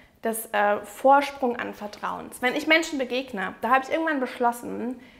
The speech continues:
ich möchte nicht ganz neutral beginnen, ich möchte auch nicht mit Skepsis beginnen, sondern ich gebe Menschen einen Vorschuss an Vertrauen. Das ist ein bisschen wie mit einem Konto.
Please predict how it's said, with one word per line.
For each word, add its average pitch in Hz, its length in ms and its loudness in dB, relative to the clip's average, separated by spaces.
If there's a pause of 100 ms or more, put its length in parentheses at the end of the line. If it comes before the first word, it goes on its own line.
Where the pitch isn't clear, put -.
(160)
ich 247 120 -8
möchte 294 300 2
nicht 277 200 2
ganz 240 300 0
neutral 233 680 6
beginnen, 302 560 2
ich - 140 -6
möchte 233 340 -4
auch 233 120 -12
nicht 226 180 -8
mit 220 160 -8
Skepsis 285 500 -2
beginnen, 233 420 0
sondern 240 320 2 (300)
ich 233 160 -6
gebe 339 200 4
Menschen 277 380 2
einen 214 200 0
Vorschuss 277 720 2
an 208 240 0
Vertrauen. 170 680 -6 (800)
Das - 80 -20
ist - 80 -10
ein - 20 -4
bisschen 302 280 0
wie 277 80 4
mit 247 180 -2
einem 208 120 -4
Konto. 339 540 4